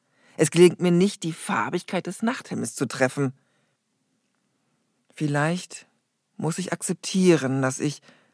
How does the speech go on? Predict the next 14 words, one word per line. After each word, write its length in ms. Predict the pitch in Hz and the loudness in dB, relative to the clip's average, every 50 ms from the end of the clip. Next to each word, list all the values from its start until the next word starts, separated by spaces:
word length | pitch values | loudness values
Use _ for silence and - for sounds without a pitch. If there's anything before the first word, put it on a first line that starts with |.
| _ _ - | _ _ -4
aufgrund 460 | 151 170 175 - 151 170 190 202 - | -4 -2 -2 0 2 2 2 2 2
meiner 320 | - - 160 156 151 143 - | 0 0 0 2 0 0 -2
Idee 280 | 147 143 135 151 151 | -4 -2 0 0 0
dessen, 540 | 139 131 151 165 - - 190 185 185 185 180 | 2 2 0 0 0 -4 -4 -2 -4 -4 -4
was 140 | 165 156 - | -6 -8 -10
ich 140 | - - - | -8 -4 -4
erreichen 520 | 131 123 123 127 143 143 139 - 160 151 | -4 -2 0 0 0 0 0 -2 -4 -2
möchte, 460 | 147 147 151 - - - 156 156 160 _ _ _ _ _ _ _ _ _ _ _ _ _ _ _ _ _ _ | -2 -4 -6 -6 -8 -8 -8 -8 -8 _ _ _ _ _ _ _ _ _ _ _ _ _ _ _ _ _ _
einige 540 | - 135 147 160 165 165 165 151 143 139 147 | -6 -4 -2 -2 0 -2 -2 0 0 -2 -2
schlechte 640 | 151 - - - 160 151 135 156 - - - 170 156 | -2 -4 -4 0 2 2 2 0 -2 -2 -4 -4 -2
Zwischenergebnisse 920 | - - 170 190 196 - 180 - - 110 - 131 - - - 139 - 143 131 | -2 0 2 2 2 2 0 -4 -4 -4 -2 -2 -2 -2 -4 -4 -2 -2 -2
zu 140 | - - | 0 2
ertragen 680 | - - - - - - 147 147 139 131 - - - 151 | 2 2 2 0 2 4 6 6 6 4 2 -4 -6 -4
habe. 420 | 160 - 78 - 110 117 120 131 | -4 -4 -4 -4 -4 -4 -6 -8